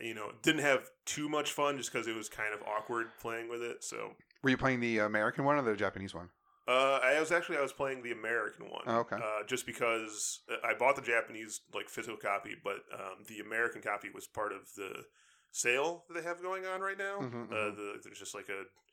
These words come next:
Speaker 2: Giant ass sale, yeah.
Speaker 1: Yeah, I don't know exactly what it is. It's not for the holidays anymore,
Speaker 2: No, it's
Speaker 1: or,
Speaker 2: just,
Speaker 1: like,
Speaker 2: like, New
Speaker 1: New
Speaker 2: Year.
Speaker 1: Year.
Speaker 2: New Year,
Speaker 1: Okay.
Speaker 2: new system, new
Speaker 1: Yeah,
Speaker 2: games.
Speaker 1: so, yeah, I, I, it was on sale for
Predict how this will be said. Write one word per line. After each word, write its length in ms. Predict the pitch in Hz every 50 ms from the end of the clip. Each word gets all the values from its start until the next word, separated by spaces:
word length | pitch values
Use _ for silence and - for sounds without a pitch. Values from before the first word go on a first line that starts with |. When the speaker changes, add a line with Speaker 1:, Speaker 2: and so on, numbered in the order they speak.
| _ -
Speaker 2:
Giant 420 | - - 101 87 90 90 92 90 -
ass 280 | 92 92 90 87 85 -
sale, 360 | - 95 92 90 90 90 98 92
yeah. 80 | 95
Speaker 1:
Yeah, 200 | 117 110 101 101 104 113
I 40 |
don't 200 | 110 110 110 110
know 160 | 110 107 107 101
exactly 420 | 98 98 104 104 104 104 - 107
what 140 | 104 - 104
it 80 | -
is. 160 | - 104 101 - - - - - - 107
It's 140 | 107 - -
not 100 | 135 127
for 80 | -
the 60 | 104 101
holidays 480 | - 113 120 113 - - - - -
anymore, 260 | - - - 117 - -
Speaker 2:
No, 100 | 131 110
it's 100 | 98 -
Speaker 1:
or, 40 | 110
Speaker 2:
just, 100 | 107 104
Speaker 1:
like, 80 | 101 98
Speaker 2:
like, 80 | 101
New 60 | 101 104
Speaker 1:
New 40 | 101
Speaker 2:
Year. 120 | 98 98
Speaker 1:
Year. 260 | 98 98 98 101 - - _ _ _ 98 104 110
Speaker 2:
New 80 | 107
Year, 120 | 107 101 101
Speaker 1:
Okay. 80 | 101 98
Speaker 2:
new 100 | 101 95
system, 560 | - - 104 - - - 92 92 92 92 - - _ -
new 80 | 107 98
Speaker 1:
Yeah, 200 | 110 104 101 95
Speaker 2:
games. 180 | 92 95 95 -
Speaker 1:
so, 500 | - 123 120 117 117 113 113 113 113 113
yeah, 120 | 120 113
I, 400 | 107 104 104 107 110 107 110 113 113
I, 40 | 113 113
it 60 | 110
was 220 | 113 113 107 101 110
on 180 | 110 110 107 104
sale 260 | - 104 104 101 101
for 220 | - - 104 95